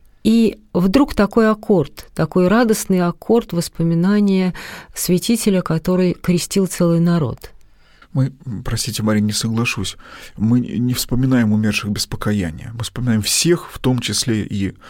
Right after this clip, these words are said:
Speaker 2: этих людей. Мы вообще всех вспоминаем, всю церковь,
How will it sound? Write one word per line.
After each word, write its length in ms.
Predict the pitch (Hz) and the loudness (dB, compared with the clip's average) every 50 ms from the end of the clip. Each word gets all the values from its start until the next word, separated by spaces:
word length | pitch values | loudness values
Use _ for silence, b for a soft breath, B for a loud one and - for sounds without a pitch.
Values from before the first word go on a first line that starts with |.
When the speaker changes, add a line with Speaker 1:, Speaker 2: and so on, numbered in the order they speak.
| B B B B B B | B B B B B B
Speaker 2:
этих 340 | - 123 113 - - - - | -2 -2 -2 -2 -6 -6 -6
людей. 200 | - 90 92 98 | -4 -2 0 0
Мы 100 | 107 113 | 2 2
вообще 240 | 123 123 120 - 123 | 0 0 -2 -2 -2
всех 300 | - - - 143 123 - | -2 0 0 0 -2 -2
вспоминаем, 500 | - - - 95 - 113 92 85 - - | -6 -8 -6 -4 -4 -4 -4 -4 -6 -6
всю 240 | - - - 139 | -6 -4 -4 -2
церковь, 480 | 135 - - 139 147 139 - 113 - | -2 0 0 0 0 0 -4 -6 -6